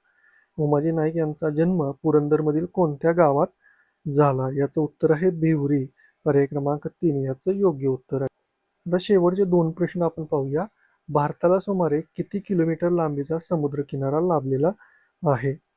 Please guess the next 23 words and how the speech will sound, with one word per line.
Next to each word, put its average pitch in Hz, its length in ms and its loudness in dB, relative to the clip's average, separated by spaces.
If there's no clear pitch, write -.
भारताला 143 500 0
एकूण 185 260 -4
आठ 156 180 -2
हजार 170 280 2
किलोमीटर, 151 500 0
सुमारे 156 360 -4
आठ 147 300 -4
हजार, 139 220 -4
म्हणजे 156 240 -2
एक्झॅक्ट 151 340 -2
नाही, 175 160 0
सुमारे 160 460 -2
इथं 160 160 -2
दिलेलं 151 220 0
आहे, 180 80 -4
आठ 143 260 -2
हजार 156 220 0
किलोमीटर 151 480 -2
लांबीचा 147 420 -4
समुद्र 139 420 -6
किनारा 135 340 -6
लाभलेला 131 400 -6
आहे. 147 220 -8